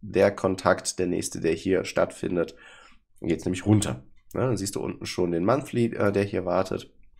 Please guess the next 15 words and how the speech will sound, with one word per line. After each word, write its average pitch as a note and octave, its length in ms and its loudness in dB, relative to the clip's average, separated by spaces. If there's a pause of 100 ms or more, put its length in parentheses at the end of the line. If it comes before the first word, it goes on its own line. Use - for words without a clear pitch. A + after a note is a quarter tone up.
(460)
Also F2 200 2
alles F2 260 2
erstmal E2+ 500 -2 (500)
im A2 400 6
grünen A2+ 480 6
Bereich. G#2+ 640 8
So, G2 340 -2 (300)
das F2 260 0
gesagt, G#2+ 640 2 (120)
machen F#2 280 -6
wir F2+ 60 -2
das F2+ 160 -2
einfach F2+ 360 0
mal E2 260 0
weg. - 280 2